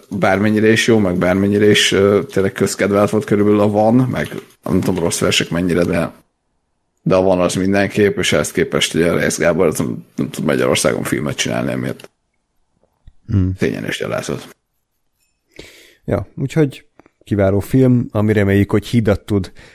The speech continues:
Speaker 2: képezni a két oldal között, és ha már a híd, akkor
Speaker 1: Jaj.
Speaker 2: beszéljünk a H B O-s
Speaker 1: Fú, ez
Speaker 2: re-, reality, ö, sorozatról. Ö,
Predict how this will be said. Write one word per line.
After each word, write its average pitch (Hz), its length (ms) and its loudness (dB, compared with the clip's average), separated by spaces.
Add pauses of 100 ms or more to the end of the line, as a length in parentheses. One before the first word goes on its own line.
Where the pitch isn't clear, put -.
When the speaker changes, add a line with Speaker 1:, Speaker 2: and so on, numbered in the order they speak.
(160)
Speaker 2:
képezni 92 560 0
a 87 180 0 (200)
két 92 280 -2
oldal 78 340 0
között, 165 540 -2 (440)
és - 200 -10
ha - 60 -2
már 92 200 2
a 95 40 0
híd, 123 440 2 (280)
akkor - 160 -4
Speaker 1:
Jaj. 104 280 0
Speaker 2:
beszéljünk 104 560 0
a 104 140 2 (640)
H 101 300 0
B 101 120 4
O-s 95 220 2
Speaker 1:
Fú, - 100 -2
ez - 200 -6 (280)
Speaker 2:
re-, 120 160 2
reality, 117 720 2 (260)
ö, 104 300 2
sorozatról. 113 840 0 (920)
Ö, 98 460 0